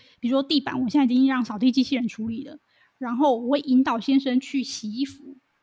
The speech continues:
去洗碗、去丢垃圾。当我在陪小孩的时候，他就可以同时做这些事情。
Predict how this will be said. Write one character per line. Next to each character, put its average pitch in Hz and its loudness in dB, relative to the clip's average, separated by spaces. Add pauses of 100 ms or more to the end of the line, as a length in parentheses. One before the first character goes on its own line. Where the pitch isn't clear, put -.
(240)
去 - -4
洗 233 -10
碗、 233 -6 (240)
去 - -4
丢 233 -4
垃 233 -4
圾。 - -10 (640)
当 269 2
我 240 -2
在 262 -2
陪 240 -8
小 214 -12
孩 214 -14
的 - 0
时 - -4
候， 247 -6
他 277 -2
就 294 -2
可 285 0
以 - 2
同 247 -2
时 247 -6
做 254 -4
这 240 -6
些 240 0
事 240 -4
情。 269 -8